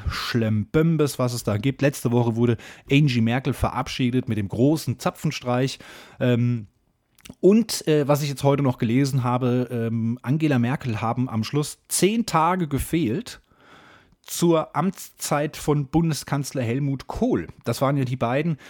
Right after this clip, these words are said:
die jetzt mit sechzehn Jahren im Amt praktisch die längste, ähm, ja, die längste Amtszeit als Bundeskanzler beziehungsweise Bundeskanzlerin hatten. Sechzehn Jahre, zweimal gab's das, äh, von Seiten der C D U.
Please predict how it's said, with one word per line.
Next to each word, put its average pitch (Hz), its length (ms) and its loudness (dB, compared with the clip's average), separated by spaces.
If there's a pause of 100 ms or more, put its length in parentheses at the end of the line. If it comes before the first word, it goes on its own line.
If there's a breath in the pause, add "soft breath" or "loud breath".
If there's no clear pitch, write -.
(220 loud breath)
die 143 120 0
jetzt 131 260 -2
mit 107 140 -2
sechzehn - 500 -4
Jahren 139 380 -2
im 135 180 -4
Amt 139 560 -6
praktisch 135 380 -4
die 139 80 -4
längste, 151 680 -2 (360 loud breath)
ähm, 127 840 -2 (180)
ja, 127 260 -2
die 113 140 -4
längste 120 320 0
Amtszeit - 640 -4
als - 180 -8
Bundeskanzler 165 1000 -2
beziehungsweise 131 680 -2
Bundeskanzlerin 131 960 -2
hatten. 160 260 0 (240 loud breath)
Sechzehn 147 440 0
Jahre, 139 360 0
zweimal 127 680 -2 (280 loud breath)
gab's 139 280 0
das, 151 300 -2
äh, 127 280 0
von 143 400 -2
Seiten 131 300 -2
der 120 180 2
C 131 220 2
D 107 120 2
U. 196 260 4